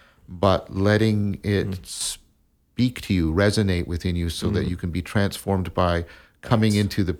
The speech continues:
Speaker 1: the
Speaker 2: Yeah.
Speaker 1: presence of the perspective that it is, that is offering.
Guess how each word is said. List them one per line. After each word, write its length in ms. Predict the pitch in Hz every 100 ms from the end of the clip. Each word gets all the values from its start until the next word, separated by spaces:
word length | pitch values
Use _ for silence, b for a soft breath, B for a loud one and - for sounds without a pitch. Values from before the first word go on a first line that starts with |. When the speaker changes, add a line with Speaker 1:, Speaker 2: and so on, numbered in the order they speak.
| -
Speaker 1:
the 80 | -
Speaker 2:
Yeah. 120 | 87
Speaker 1:
presence 380 | 76 123 113 113
of 100 | 101
the 80 | 92
perspective 840 | - 95 - 107 - - 87 85 -
that 220 | 90 87
it 120 | 92 -
is, 220 | 92 85 -
that 260 | 92 90
is 160 | 90 82
offering. 340 | - 90 -